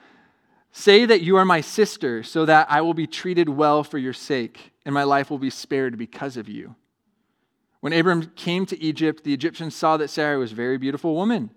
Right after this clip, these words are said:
And when Pharaoh's officials saw her, they praised her to Pharaoh,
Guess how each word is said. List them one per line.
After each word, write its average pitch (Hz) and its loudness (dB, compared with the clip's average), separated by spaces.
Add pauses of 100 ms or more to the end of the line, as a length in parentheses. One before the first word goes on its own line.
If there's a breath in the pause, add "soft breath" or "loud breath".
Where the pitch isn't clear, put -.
(500 soft breath)
And 151 0
when 170 2
Pharaoh's 185 2
officials 170 -4
saw 185 4
her, 143 0
they 156 4
praised 175 -2
her 120 -6
to 117 -12
Pharaoh, - -12